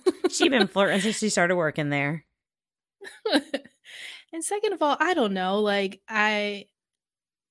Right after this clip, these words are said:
Speaker 1: I suppose I see your point, but at the same time, I'm like, y-, I don't know. Whatever. <laughs>
Speaker 2: Oh, that's funny. You're not gonna like what I have to say then. <laughs>
Speaker 1: Go ahead.
Speaker 2: Because I was kind of like,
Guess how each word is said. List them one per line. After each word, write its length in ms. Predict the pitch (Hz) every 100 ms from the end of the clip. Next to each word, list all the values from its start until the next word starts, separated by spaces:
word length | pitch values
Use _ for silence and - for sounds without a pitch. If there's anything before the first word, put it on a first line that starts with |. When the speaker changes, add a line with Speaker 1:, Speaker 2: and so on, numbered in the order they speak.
| _ -
Speaker 1:
I 100 | 226
suppose 480 | 247 226 - 233 233
I 80 |
see 220 | 214 - 208
your 220 | 196 190
point, 420 | - 196 202 233
but 100 | 208
at 220 | 196 196
the 80 | 196
same 260 | - 190 190
time, 300 | - 190 190
I'm 180 | 185
like, 380 | 185 180 175 - - - - - _ _ _ _
y-, 300 | - 220 202 - - - - -
I 100 | 220
don't 180 | 185 -
know. 80 | _ -
Whatever. 420 | 226 185 - - _ - - 427
<laughs> 40 | - - 277 - -
Speaker 2:
Oh, 100 | 185
that's 200 | 175 -
funny. 200 | 165 160
You're 140 | 147 180
not 100 | 190
gonna 140 | 165
like 160 | 139 151
what 80 |
I 20 | 143
have 80 | 139
to 60 |
say 200 | - 147
then. 300 | 156 143 233 277 - - - - -
<laughs> 560 | _ _ _ - 214 202
Speaker 1:
Go 120 | 233
ahead. 320 | 262 214 220 208 - -
Speaker 2:
Because 640 | 196 190 170 165 160 143 _ _ _ _ _ _ _ _ _ _ _ _ -
I 200 | 185 262
was 180 | 226 -
kind 220 | 180 156
of 80 | 139
like, 360 | 143 139 -